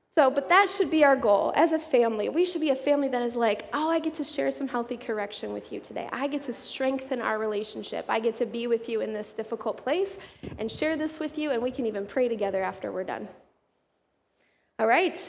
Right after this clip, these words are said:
so enough from me talking. Um, I did, oh, I forgot to put this up here. I'm sorry. This was, I wanted, if you wanted to take a picture, this was the slide of, um, how to say it, to say that healthy shame message. We do not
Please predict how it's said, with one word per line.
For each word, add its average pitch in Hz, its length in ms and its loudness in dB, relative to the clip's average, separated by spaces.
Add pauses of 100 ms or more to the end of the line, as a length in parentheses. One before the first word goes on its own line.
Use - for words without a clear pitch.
(140)
so 262 220 2
enough 285 180 4
from 339 160 2
me 330 220 4
talking. 240 480 2 (320)
Um, 220 420 2
I 247 80 0
did, 294 400 0
oh, 262 140 4
I 208 100 4
forgot 254 280 -6
to 247 80 -14
put 247 100 -4
this 240 160 -4
up 226 100 -6
here. 240 120 -4
I'm 311 120 2
sorry. 196 400 0
This 285 240 -6
was, 233 300 -2
I 240 60 4
wanted, 247 280 0
if 233 120 -2
you 240 80 -4
wanted 254 180 -2
to 247 60 -12
take 233 160 0
a - 20 -4
picture, 220 300 -4
this 220 200 -4
was 220 180 -2
the 202 100 -6
slide 220 420 0
of, 190 260 -2 (520)
um, 208 380 -2 (540)
how 226 220 2
to 208 120 -2
say 196 380 -2
it, - 360 -4 (500)
to 208 60 -4
say 220 300 2
that 202 220 2
healthy - 260 -6
shame 196 280 -6
message. 185 340 -8
We 226 200 -4
do 208 180 -4
not 202 500 -2